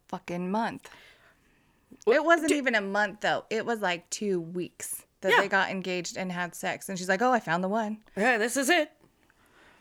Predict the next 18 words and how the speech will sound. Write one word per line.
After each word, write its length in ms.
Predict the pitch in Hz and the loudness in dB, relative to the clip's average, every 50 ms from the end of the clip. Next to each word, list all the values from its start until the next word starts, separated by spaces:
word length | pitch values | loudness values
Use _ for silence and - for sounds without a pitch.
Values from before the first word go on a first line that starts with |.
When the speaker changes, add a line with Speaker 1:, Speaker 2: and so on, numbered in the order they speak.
| _ - | _ -20
Speaker 1:
He's 180 | - 180 180 - | -18 -16 -14 -10
the 80 | 214 | -6
one. 280 | 208 233 214 196 214 214 - _ _ _ _ - | -6 -4 -4 -4 -6 -8 -10 _ _ _ _ -14
The 60 | - 170 | -12 -8
one 160 | 156 185 220 | -4 -2 0
I'm 140 | 247 233 220 | 0 0 0
going 220 | 202 202 214 226 | 0 0 0 0
to 80 | 214 220 | 0 -2
marry. 380 | 220 202 170 160 165 160 156 - _ _ _ _ _ - - _ - - - - - - - - - _ _ - | -2 -2 -2 -4 -4 -6 -8 -10 _ _ _ _ _ -20 -20 _ -20 -20 -20 -20 -20 -20 -20 -20 -20 _ _ -12
Speaker 2:
And 160 | - 180 151 156 | -8 -8 -6 -6
if 220 | 165 156 - - | -8 -8 -10 -10
I 160 | 156 147 160 | -10 -10 -8
don't 240 | 165 180 180 208 - | -6 -6 -8 -8 -6
marry 440 | 208 160 156 156 156 156 156 160 156 | -6 -6 -4 -4 -6 -6 -6 -8 -8
this, 340 | 156 156 156 156 - - - | -8 -8 -6 -4 -4 -6 -6
but 200 | - 160 151 151 151 | -6 -10 -10 -10 -10
I'm 240 | 151 160 160 180 190 | -10 -8 -8 -8 -8
not 220 | 190 175 - - | -6 -8 -8 -10